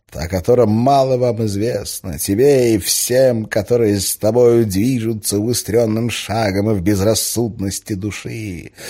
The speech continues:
Вы полагали, будто ад вам готовит мечи, кинжалы,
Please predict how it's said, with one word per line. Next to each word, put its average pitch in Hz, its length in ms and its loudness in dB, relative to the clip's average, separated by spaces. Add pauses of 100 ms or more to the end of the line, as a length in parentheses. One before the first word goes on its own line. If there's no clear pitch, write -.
(480)
Вы 135 300 6
полагали, 151 680 6
будто 151 580 0 (120)
ад 147 380 -2
вам 117 300 2
готовит 101 560 0
мечи, 120 680 -4
кинжалы, 113 840 4